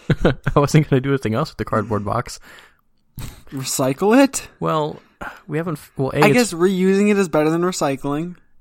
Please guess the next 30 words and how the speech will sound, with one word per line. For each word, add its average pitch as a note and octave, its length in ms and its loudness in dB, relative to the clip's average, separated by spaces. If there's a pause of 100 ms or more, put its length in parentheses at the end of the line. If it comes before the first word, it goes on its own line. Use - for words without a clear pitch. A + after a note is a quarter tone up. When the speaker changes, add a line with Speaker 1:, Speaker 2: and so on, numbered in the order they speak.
Speaker 1:
Yeah, C3 320 0
I - 140 -4
mean, C3+ 400 0
we'll D#3 180 -2
end C#3 140 2
up - 80 -2
recycling G2+ 580 -4
stuff - 300 -4
eventually. G2+ 480 -4
We G#2+ 120 0
have C3 120 2
a - 20 -2
lot G2+ 240 0
of - 140 -6
boxes - 420 -6
sitting G2+ 240 -2
in F#2+ 100 -4
our G#2+ 200 -6
quote-unquote G2+ 600 -4
dining G2+ 400 -6
area B1+ 380 -4 (140)
just - 200 -4
outside G2 280 -6
the - 80 -10
kitchen, G#2 340 -4 (640)
uh, G2+ 220 0
because G2+ 640 -2 (260)
it's B2 100 2
been A2 160 2
raining G2+ 400 2